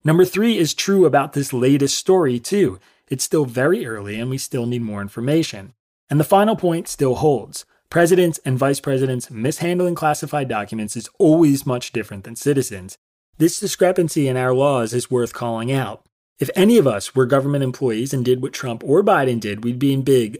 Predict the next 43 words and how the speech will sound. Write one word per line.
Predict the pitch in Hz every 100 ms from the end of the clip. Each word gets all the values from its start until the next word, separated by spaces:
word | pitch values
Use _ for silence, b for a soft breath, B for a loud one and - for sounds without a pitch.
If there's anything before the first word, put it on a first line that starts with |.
| -
big | 123 104
trouble. | 98 127 104 92 - _ _ _ _
All | 139 160 233
that | 202
out | 180
of | 160
the | 139
way, | 127 107 104 117
here | - 143 139
is | 131
my | 120 110
take. | - 101 107 - _ _ _ _ _
Get | 170
to | 214
the | 214
bottom | 214 226 196
of | 98
it. | 95 - _ _
Biden, | 131 131 165 185 165
like | 151 190
Trump, | - 151 -
should | 156
be | 139
investigated. | 151 151 175 185 143 123 101 92 101
We | 117
need | 135 135
to |
know | 139 127
how | 120 139 131
the | 160
documents | 151 131 139 135 -
left | 113 -
the | 151
White | 120 90
House, | 98 95 117 -
where | - 104
they've | 113 160 135
been, | 127 123 147
and | 135 107
what | 101
is | 117
in | 156 175
them. | 135 87